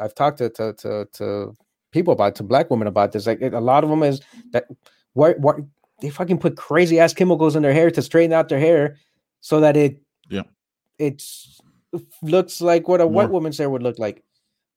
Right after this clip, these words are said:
Speaker 2: Yeah.
Speaker 1: Like, that shit
Speaker 2: Becomes more,
Speaker 1: destroys their
Speaker 2: more
Speaker 1: hair.
Speaker 2: appealing,
Speaker 1: It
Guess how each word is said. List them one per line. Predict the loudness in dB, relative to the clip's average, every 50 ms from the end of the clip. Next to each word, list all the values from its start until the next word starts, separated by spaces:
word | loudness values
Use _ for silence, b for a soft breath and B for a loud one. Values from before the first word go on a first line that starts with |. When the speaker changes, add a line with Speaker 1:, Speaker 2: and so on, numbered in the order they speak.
| _ _ _ _
Speaker 2:
Yeah. | -8 -6 -6
Speaker 1:
Like, | -6 -6 -2
that | -2 -2 -2
shit | -2 -2 -2 0
Speaker 2:
Becomes | 0 0 0 -2 -4 -4
more, | -2 2
Speaker 1:
destroys | 2 4 4 4 4 2 2 0 -2
their | -2 0 0 2
Speaker 2:
more | 2 2
Speaker 1:
hair. | 2 2 0 0
Speaker 2:
appealing, | -2 -2 -2 -2 -2 -4 -4 -6 -8 -10
Speaker 1:
It | -12 -12 -12